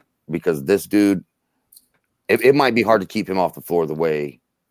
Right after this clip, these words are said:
if he plays with the same intensity and the same energy that he ran that scrimmage with.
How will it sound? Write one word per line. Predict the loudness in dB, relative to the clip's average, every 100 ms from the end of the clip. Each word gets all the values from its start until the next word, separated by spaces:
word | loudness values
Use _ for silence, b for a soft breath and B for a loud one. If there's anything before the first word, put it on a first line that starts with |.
| _ _ _ _ _
if | -8 -2
he | 2
plays | 4 4 2
with | -2
the | -4
same | -4 -2 -2
intensity | -2 -2 -6 -4 -4
and | -4 -6
the |
same | -8 -6 -4
energy | -4 -6 -6 -6
that | -6
he | -4
ran | -2 -2
that | -2 -6
scrimmage | -2 0 2
with. | 4 4